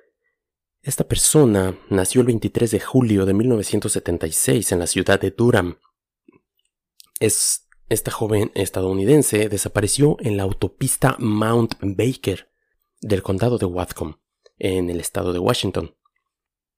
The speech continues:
El dieciocho de marzo del año dos mil, varios testimonios dieron aviso a las autoridades de que un vehículo se había salido de la pista o de la carretera y se encontraba en el fondo de un terraplén,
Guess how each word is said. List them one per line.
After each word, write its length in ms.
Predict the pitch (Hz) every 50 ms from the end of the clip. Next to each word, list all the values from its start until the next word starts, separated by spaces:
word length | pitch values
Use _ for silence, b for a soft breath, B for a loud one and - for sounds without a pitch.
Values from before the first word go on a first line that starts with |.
| _ _ _ -
El 160 | - 107 104 104
dieciocho 360 | 113 - - 190 190 - 214
de 80 | 175
marzo 540 | 123 101 101 104 127 139 135 - - 104 98
del 240 | 95 92 87 95 - -
año 280 | 107 107 104 104 101
dos 240 | 92 101 95 - -
mil, 200 | 151 175 165 - - b b b b b b b b b
varios 300 | 123 147 - - 175 -
testimonios 800 | - 143 - - 104 101 104 117 135 147 131 104 101 98 -
dieron 280 | - 110 120 135 131 131
aviso 280 | 113 95 101 98 - 127
a 40 |
las 120 | 107 98 -
autoridades 880 | 98 - - 95 92 95 95 101 120 135 110 95 92 - - - _ _ _ -
de 180 | - - 101
que 140 | - - 110
un 120 | 110 127 147
vehículo 460 | 156 139 123 135 - - 151 139 135
se 140 | - - 101
había 180 | 95 104 107
salido 400 | 107 - 139 135 117 113 123 135
de 80 | 120 107
la 220 | 95 92 87 82
pista 640 | - - 127 143 131 - - - 95 95 95 - _ _ _
o 160 | - - 98 95
de 140 | 95 92
la 100 | 87 87
carretera 560 | - - 92 85 92 - - 143 120 98 107 _ _ _ _ _ _ _ _ _ _ _ _ _ _ _ _ -
y 120 | - 113
se 120 | - -
encontraba 440 | 107 101 - 104 98 - 123 131 147
en 80 | 143 120
el 80 | 101
fondo 280 | - - 107 107 110 120
de 120 | 107 95
un 160 | 90 92 95 -
terraplén, 560 | 101 95 - 92 - - 147 156 135 -